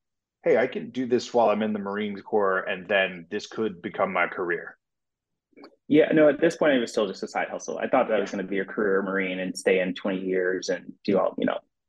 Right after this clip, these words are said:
Speaker 2: go back to the States and be a drill instructor. You know, that was, like, my, my other plan,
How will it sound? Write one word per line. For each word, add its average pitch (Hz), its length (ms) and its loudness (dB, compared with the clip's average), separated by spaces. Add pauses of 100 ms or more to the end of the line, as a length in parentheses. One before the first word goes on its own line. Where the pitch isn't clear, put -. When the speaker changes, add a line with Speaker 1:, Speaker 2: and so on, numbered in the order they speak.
(140)
Speaker 2:
go 120 80 6
back 98 220 4
to - 80 0
the 101 80 0
States - 400 -2
and 95 80 -4
be 95 80 0
a - 20 2
drill 95 220 2
instructor. 95 680 0
You - 120 0
know, 95 100 2
that 92 180 0
was, 95 120 -4
like, 92 180 -2
my, 95 240 -4 (280)
my 92 240 -2
other 95 380 0 (680)
plan, 95 400 2